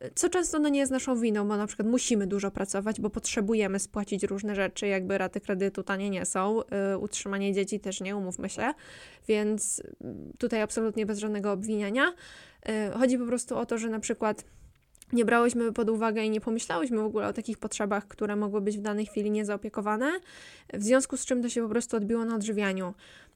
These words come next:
I bez żadnego tutaj biczowania żadnej strony, ym, po prostu tak czasem się dzieje, no nie? I tak czasem bywa. I jak się nie weźmie tego pod uwagę na odpowiednim etapie,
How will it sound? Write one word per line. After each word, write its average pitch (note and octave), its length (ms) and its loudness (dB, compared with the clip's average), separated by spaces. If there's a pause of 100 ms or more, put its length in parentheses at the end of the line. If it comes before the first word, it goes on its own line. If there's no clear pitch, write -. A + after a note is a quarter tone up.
(120)
I A3+ 440 4
bez C4+ 220 4
żadnego B3+ 360 2
tutaj A#3 260 2
biczowania A3 520 0
żadnej A3 260 2
strony, A3+ 500 0 (380)
ym, A3+ 500 -4 (120)
po D#4 120 0
prostu D4 280 -2
tak - 180 -8
czasem C4 280 -2
się B3+ 140 0
dzieje, G#3+ 280 0
no F#3+ 80 -6
nie? B3+ 180 -2
I C4+ 40 -6
tak B3+ 160 -6
czasem A#3+ 320 -2
bywa. G3+ 340 -2 (460)
I A#3 40 0
jak B3 140 4
się C4 140 -2
nie B3+ 120 0
weźmie C#4 280 2
tego B3 280 0
pod A#3 180 -2
uwagę G#3 640 0 (100)
na G#3+ 260 -2
odpowiednim A3+ 520 -2
etapie, B3 500 0